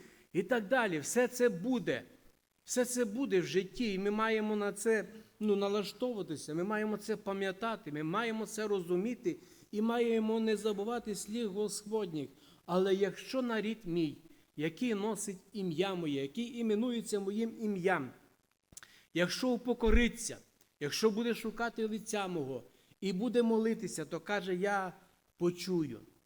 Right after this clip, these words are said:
я почую". І в цьому псалмі ми багато разів повторювали: "Почуй мене, Боже". І я думаю, то прекрасно би <clears throat> ми ось там читали такі слова,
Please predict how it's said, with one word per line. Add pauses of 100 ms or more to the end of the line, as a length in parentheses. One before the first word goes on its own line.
(240)
я
почую".
І
в
цьому
псалмі
ми
багато
разів
повторювали: (420)
"Почуй (440)
мене,
Боже". (460)
І
я
думаю,
то
прекрасно
би (400)
<clears throat>
ми
ось
там (320)
читали
такі
слова,